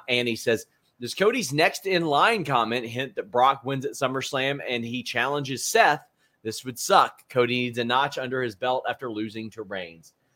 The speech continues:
To me, I think it, Cody kinda set the stage perfectly after, um, Money in the Bank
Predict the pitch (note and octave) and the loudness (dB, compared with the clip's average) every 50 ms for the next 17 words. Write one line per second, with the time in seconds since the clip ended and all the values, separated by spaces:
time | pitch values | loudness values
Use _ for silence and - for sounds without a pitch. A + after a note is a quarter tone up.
0 | _ _ _ _ _ - E3+ D#3+ D#3+ E3 F3 F3+ E3+ D3 C#3 C#3+ D3+ C#3 A#2+ C3+ | _ _ _ _ _ -4 -2 0 0 2 2 2 4 2 2 2 0 -4 -6 -8
1 | C3 - C3+ B2+ B2 B2 - B2+ B2 A#2 A#2 A2+ - - A2+ G#2 A2+ - - A#2+ | -8 -6 -4 -4 -4 -4 -6 -6 -6 -4 -4 -6 -6 -6 -6 -8 -10 -10 -6 -6
2 | G#2+ G#2+ G#2 - _ - A#2 A2+ A2+ - A2 G#2+ - A#2+ A#2 A#2 A#2 - - G2+ | -4 -4 -6 -8 _ -8 -6 -6 -6 -8 -10 -8 -6 -4 -4 -4 -6 -8 -4 -2
3 | G#2+ G2+ G2 F#2+ F#2+ - - - A2+ G#2 G2+ G2 F#2+ F#2+ F#2+ F#2+ E2 F2+ F2+ F2+ | 0 2 2 2 0 -2 -6 -6 -4 -2 0 0 0 0 0 0 0 -2 -2 -2
4 | F2+ F2+ F2+ F2+ F2+ F2 - - G#2 A2+ B2+ C#3+ D3+ D3 D3 C#3 B2 G2+ G#2 G#2+ | -2 -4 -4 -6 -10 -14 -16 -14 -6 -2 -2 0 0 0 0 0 0 2 2 4
5 | A2 B2+ D#3+ - - | 2 2 0 -6 -12